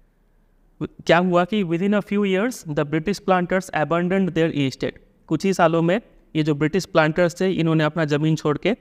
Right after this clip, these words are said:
वो लोग वापस अपने देश चले गए और ये ज़मीन वापस इन पीजेंट्स को मिल गया। Indigo sharecropping disappeared, और वहाँ से इंडिगो जो कल्टी-, कल्टीवेशन था वो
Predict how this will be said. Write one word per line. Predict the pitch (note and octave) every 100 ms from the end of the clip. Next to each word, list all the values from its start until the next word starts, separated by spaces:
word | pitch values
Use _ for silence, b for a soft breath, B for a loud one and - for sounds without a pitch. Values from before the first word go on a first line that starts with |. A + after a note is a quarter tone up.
| _ -
वो | D3+
लोग | D3
वापस | C3+ E3 D#3
अपने | C#3+ D3+
देश | C#3+ C#3
चले | - C3+ C3
गए | F3 - _ _ _ _ _ -
और | E3
ये | F#3+
ज़मीन | F3+ F3+ F#3+
वापस | D#3+ C#3+ E3+ -
इन | D#3+
पीजेंट्स | D#3 D3 D3+ D3
को | -
मिल | D3 B2+
गया। | B2+ B2+ - _ _ _ F#3+
Indigo | F#3 G3 G3+
sharecropping | G#3 - E3 D#3+ D3 F3 D#3+
disappeared, | C3+ C3 A#2+ B2+ C#3
और |
वहाँ | C#3+ C3+
से | C3+ G#3
इंडिगो | - D#3 D#3 F3+
जो | E3+ E3 - _ -
कल्टी-, | C3+ C#3 - _ -
कल्टीवेशन | C3+ C#3+ D3 D#3+ C#3
था | D#3
वो | C3+ D#3+